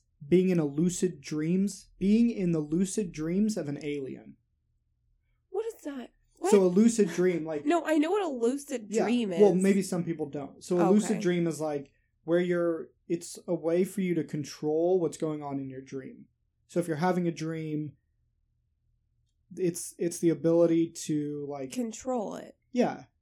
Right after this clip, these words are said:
Speaker 1: Control what
Speaker 2: Like
Speaker 1: happens in your dream. It's like a skill that some people can develop.
Speaker 2: Yeah. I had it when I was a kid.
Speaker 1: Lucid
Speaker 2: Did I ever
Speaker 1: dreams?
Speaker 2: tell you about my first lucid dream?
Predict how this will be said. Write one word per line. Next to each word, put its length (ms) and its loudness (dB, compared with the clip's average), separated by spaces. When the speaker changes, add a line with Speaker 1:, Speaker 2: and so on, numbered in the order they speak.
Speaker 1:
Control 360 2
what 160 4
Speaker 2:
Like 20 2
Speaker 1:
happens 340 0
in 80 -8
your 80 -4
dream. 300 -8
It's 140 -6
like 120 -2
a 60 -2
skill 380 0
that 120 -8
some 160 -4
people 240 -6
can 140 -4
develop. 500 -6
Speaker 2:
Yeah. 400 -14
I 100 -8
had 240 -12
it 120 -8
when 100 -8
I 60 -10
was 260 -16
a 100 -12
kid. 460 -20
Speaker 1:
Lucid 280 -4
Speaker 2:
Did 100 -2
I 80 2
ever 100 -2
Speaker 1:
dreams? 140 -2
Speaker 2:
tell 140 -6
you 100 -8
about 180 -4
my 140 -8
first 380 -10
lucid 380 -10
dream? 460 -12